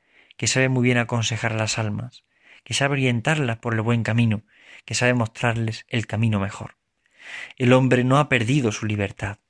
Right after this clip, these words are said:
el hombre desea de verdad recibir y acoger el misterio de Cristo. El hombre busca y anhela con todo el corazón a Jesucristo. Y cuando recibe a Cristo en el corazón,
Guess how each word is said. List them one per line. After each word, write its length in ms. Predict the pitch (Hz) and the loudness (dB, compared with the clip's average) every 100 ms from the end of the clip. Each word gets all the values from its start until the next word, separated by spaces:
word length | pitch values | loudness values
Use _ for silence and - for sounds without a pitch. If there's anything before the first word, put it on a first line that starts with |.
| _ _ _ | _ _ _
el 140 | - 113 | -4 0
hombre 400 | 120 123 120 113 - _ - | 0 0 -2 -6 -20 _ -6
desea 640 | 117 104 - 151 117 101 - _ | -2 0 0 0 -2 -4 -12 _
de 140 | 113 104 | -6 -4
verdad 280 | 101 104 | -4 -4
recibir 520 | 104 107 - 107 104 - _ _ | -4 -6 -4 -2 -2 -6 _ _
y 80 | - | -6
acoger 360 | 107 - 104 107 | -6 -4 -4 -2
el 120 | 104 | 0
misterio 320 | 104 - 101 | -2 -2 -6
de 120 | 101 | -6
Cristo. 440 | - 104 - - 120 _ _ _ _ | -6 -8 -8 -16 -18 _ _ _ _
El 120 | 113 113 | -2 0
hombre 280 | 127 117 | 2 -2
busca 480 | 110 139 139 - - | -2 -2 -2 -4 -2
y 40 | 113 | 0
anhela 360 | 117 120 107 - - _ | 2 0 -2 -8 -20 _
con 200 | 120 113 | -4 -2
todo 160 | 143 | -2
el 120 | 147 131 | -2 -2
corazón 480 | 131 120 - 143 - _ _ - | -4 -6 -4 -6 -8 _ _ -12
a 100 | 101 | -8
Jesucristo. 680 | 110 - - - - - - _ _ _ _ _ - - | -6 -6 -6 -10 -12 -18 -20 _ _ _ _ _ -20 -16
Y 140 | - 127 | -4 0
cuando 260 | 120 113 | 2 2
recibe 360 | 110 110 - 131 | 2 0 2 2
a 60 | 120 | 2
Cristo 240 | 139 - | -2 -2
en 60 | 240 | -4
el 100 | - | -4
corazón, 460 | 110 107 123 127 | -6 -6 -6 -8